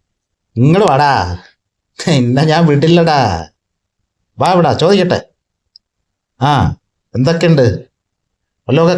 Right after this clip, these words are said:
കഴിച്ചോ? പോകരുതേ, ഒന്ന് വന്നേ, തൊടട്ടൊന്ന്. ഇഞ്ഞി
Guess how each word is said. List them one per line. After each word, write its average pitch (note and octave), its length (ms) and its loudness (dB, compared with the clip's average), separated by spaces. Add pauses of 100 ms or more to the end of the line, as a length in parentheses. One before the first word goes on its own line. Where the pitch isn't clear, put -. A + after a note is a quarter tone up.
കഴിച്ചോ? D#3 340 0 (580)
പോകരുതേ, A3+ 420 0 (160)
ഒന്ന് G3 180 0
വന്നേ, G#3 240 0 (580)
തൊടട്ടൊന്ന്. D#3+ 500 0 (280)
ഇഞ്ഞി D3+ 160 0